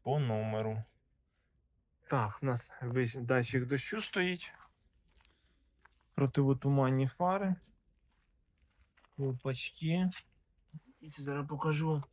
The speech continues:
Рижики вздуті по... по порожкам абсолютно немає по автомобілю. Стик бампера і метала без вздуті. Це вже в нас іде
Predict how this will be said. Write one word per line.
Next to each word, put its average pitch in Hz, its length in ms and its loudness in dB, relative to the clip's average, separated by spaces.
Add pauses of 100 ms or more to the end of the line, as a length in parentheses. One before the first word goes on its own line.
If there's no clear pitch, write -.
(460)
Рижики 131 580 0
вздуті 127 460 -2
по... 139 260 -4 (640)
по 151 120 -2
порожкам 151 580 0
абсолютно 123 640 0
немає 117 440 0
по 131 200 -4
автомобілю. 156 760 0 (760)
Стик 143 340 4
бампера 123 680 2 (680)
і 127 100 2
метала 120 600 4 (380)
без 113 320 4
вздуті. 120 600 2 (800)
Це 123 120 8
вже 120 140 6
в 123 60 8
нас 120 240 8
іде 120 380 6